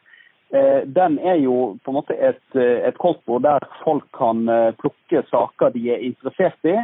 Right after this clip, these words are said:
men den fungerer også som en form for oversikt over nyhetsbildet for mange lesere. Det vil si at de er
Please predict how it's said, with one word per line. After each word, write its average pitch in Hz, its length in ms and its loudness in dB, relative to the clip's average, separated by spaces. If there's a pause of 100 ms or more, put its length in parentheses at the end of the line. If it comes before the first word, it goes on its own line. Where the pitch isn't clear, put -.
(520)
men 160 320 2
den 175 180 2
fungerer 175 580 0
også 143 640 0
som 135 360 0
en 139 240 -4
form 180 220 -4
for 165 140 -4
oversikt 139 760 -2
over 127 220 -2
nyhetsbildet 113 960 -4
for 117 300 0
mange 113 280 0
lesere. 107 460 -2
Det 139 100 -2
vil 156 200 -4
si 180 100 0
at 135 140 2
de 139 140 2
er 131 120 -4